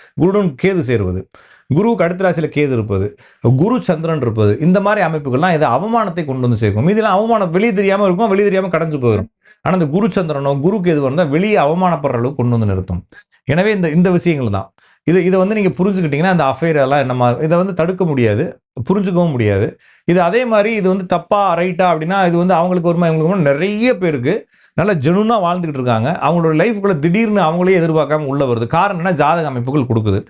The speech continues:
அதை நம்ம புரிஞ்சுக்கிட்டு, அதுக்குள்ள ரொம்ப போய் நான் பொசசிவா மாட்டிக்காதீங்கன்னு நான் அவங்களுக்கு அட்வைஸ் கொடுப்பேன். ரொம்ப போய் அதை மாட்டிக்காதீங்க, அதை கடந்து தான் போய் ஆகணும். நீங்க அதை கடக்காம போக முடியாது. அது இயற்கையா வந்துட்டு இயற்கையா போயிடும். அது கோச்சார கிரகங்கள், அந்த குரு வேலையோ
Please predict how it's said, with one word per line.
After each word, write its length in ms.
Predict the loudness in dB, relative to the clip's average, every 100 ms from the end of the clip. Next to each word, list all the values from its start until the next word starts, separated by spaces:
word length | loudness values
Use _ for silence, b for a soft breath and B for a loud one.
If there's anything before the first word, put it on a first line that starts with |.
| B B B
அதை 160 | 0
நம்ம 180 | 0 0 0
புரிஞ்சுக்கிட்டு, 540 | -2 0 0 2 2
அதுக்குள்ள 220 | 0 0
ரொம்ப 340 | 0 2 0 0
போய் 240 | 0 0
நான் 240 | 0 -2 -2
பொசசிவா 400 | -2 0 2 0 0
மாட்டிக்காதீங்கன்னு 520 | -4 0 0 0 -2
நான் 140 | 0
அவங்களுக்கு 220 | 0 0
அட்வைஸ் 320 | 0 -2 -2 -4
கொடுப்பேன். 160 | -6 -12 _ _
ரொம்ப 260 | -2 0 0
போய் 160 | 0 -2
அதை 120 | 0
மாட்டிக்காதீங்க, 640 | -2 -2 -2 -2 -2 -6 -10 b b b
அதை 200 | -2 -2
கடந்து 280 | -2 -4 -2
தான் 160 | -2
போய் 200 | 0 0
ஆகணும். 160 | 0 -2
நீங்க 260 | -2 0 2
அதை 140 | 0
கடக்காம 440 | 0 -2 0 -2
போக 220 | -2 -2 -2
முடியாது. 380 | 0 0 0
அது 160 | 0 0
இயற்கையா 440 | 0 0 0 0
வந்துட்டு 260 | 0 -4 0
இயற்கையா 360 | 0 0 0 -2
போயிடும். 320 | 0 -2 -2 -8 b b
அது 180 | -2 0
கோச்சார 520 | 0 -2 0 -2 -2
கிரகங்கள், 380 | -2 -2 0 0
அந்த 340 | 0 2 0
குரு 240 | 2 2 4
வேலையோ 640 | 4 2 2 2 0 -2